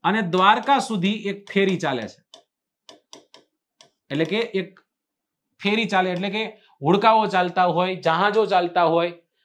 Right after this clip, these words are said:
રાઈટ? એમાં બેસી અને જે તે જગ્યાએ જવાનું, પાછું આવતું રહેવાનું. અને હાલ અત્યારે અહીંયા એક બ્રિજ બનવા જઈ રહ્યો છે જેનું નામ છે સિગ્નેચર બ્રિજ, જેનું ઘણું બધું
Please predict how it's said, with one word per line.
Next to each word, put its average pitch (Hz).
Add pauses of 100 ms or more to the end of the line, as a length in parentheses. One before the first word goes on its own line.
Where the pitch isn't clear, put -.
રાઈટ? 190
એમાં 196
બેસી 185
અને 190
જે 170
તે 175
જગ્યાએ 170
જવાનું, 170
પાછું 165
આવતું 165
રહેવાનું. 160 (360)
અને 139
હાલ 160 (220)
અત્યારે 220
અહીંયા 202
એક 165
બ્રિજ 190
બનવા 175
જઈ 156
રહ્યો 175
છે 180
જેનું 156
નામ 156
છે 165
સિગ્નેચર 147
બ્રિજ, 160
જેનું 151
ઘણું 180
બધું 147